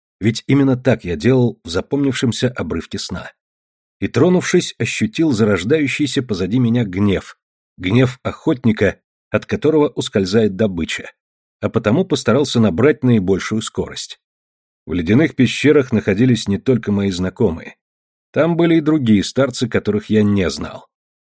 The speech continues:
И груды сокровищ, перемешанных с разным мусором, насыпавшимся откуда-то сверху. А ещё там были книги. Огромные фолианты в потрескавшихся кожаных переплётах покоились на длинном каменном аналое,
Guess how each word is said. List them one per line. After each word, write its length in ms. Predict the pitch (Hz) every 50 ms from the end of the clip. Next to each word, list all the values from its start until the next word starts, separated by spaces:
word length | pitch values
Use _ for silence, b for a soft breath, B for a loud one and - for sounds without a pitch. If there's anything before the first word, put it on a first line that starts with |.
| _ -
И 80 | 101
груды 380 | 92 87 131 156 214 185 202 185
сокровищ, 580 | - 180 165 - 139 139 123 117 117 101 -
перемешанных 560 | - 104 98 101 135 147 131 - 131 127 127 -
с 60 | -
разным 320 | 113 131 120 120 131 127
мусором, 520 | 120 110 110 107 - - 107 98 95 95 90
насыпавшимся 680 | 90 - - 143 127 - 123 - - 123 110 - 120 104
откуда-то 400 | - - - 98 98 92 - 101
сверху. 540 | - - 101 92 85 - - - - - _ _ _ _ _ _ _ _ _ _
А 80 | - 87
ещё 260 | 87 - - 127 123
там 240 | - 117 107 104 104
были 200 | 117 113 107 104
книги. 580 | - - - 104 104 90 76 - - - - _ _ _ _ _ _ _ _ _ _ _ _
Огромные 520 | - 92 80 113 113 139 151 143 135 131 123
фолианты 500 | - 110 98 104 139 151 143 131 - 98
в 80 | -
потрескавшихся 800 | - 98 - - 123 131 - - 113 104 - 110 101 - - 98
кожаных 420 | - - 127 101 104 104 92 -
переплётах 640 | - 95 92 - 135 175 165 - 110 - - - _ _ _ _ _ _ _ _ _ _ -
покоились 460 | 101 101 - 175 170 170 160 135 -
на 100 | 127 120
длинном 460 | 95 98 135 180 180 165 165 156 131
каменном 500 | - 160 160 160 160 156 156 151 127 -
аналое, 600 | - 131 139 139 139 135 113 92 85 82 - -